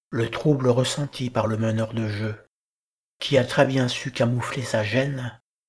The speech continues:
et ne pas éveiller de soupçons à ce sujet. L'intrépide soliste pousse alors comme convenu le bouton poussoir de l'appareil, ce qui déclenche son mode lecture,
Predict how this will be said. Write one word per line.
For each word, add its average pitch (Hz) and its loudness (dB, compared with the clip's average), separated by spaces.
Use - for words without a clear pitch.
et 131 -2
ne 123 4
pas 120 4
éveiller 120 2
de 113 -2
soupçons 117 -4
à 107 0
ce - -6
sujet. 110 -4
L'intrépide 127 0
soliste 127 -4
pousse - -8
alors 127 -4
comme 117 -2
convenu 123 -2
le 117 2
bouton 117 0
poussoir 117 0
de 120 -4
l'appareil, 113 -4
ce - -6
qui 123 -2
déclenche 123 0
son 117 -4
mode 117 0
lecture, 139 -4